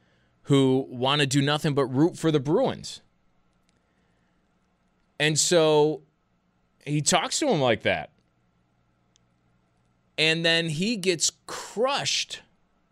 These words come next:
on social media and everywhere. They're like, "Oh, he's the worst. He's such a homer."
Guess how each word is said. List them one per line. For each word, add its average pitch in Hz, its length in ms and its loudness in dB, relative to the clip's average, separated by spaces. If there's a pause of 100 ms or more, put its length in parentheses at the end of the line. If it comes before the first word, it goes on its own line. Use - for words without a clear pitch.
(920)
on 175 140 -2
social 170 400 -2
media 240 600 -2
and 190 140 -6
everywhere. 214 380 0
They're 190 100 -4
like, 175 220 -6
"Oh, 262 320 0
he's 214 160 -4
the 220 100 -2
worst. 240 460 0
He's 208 160 -2
such 240 220 0
a 208 80 2
homer." 233 680 0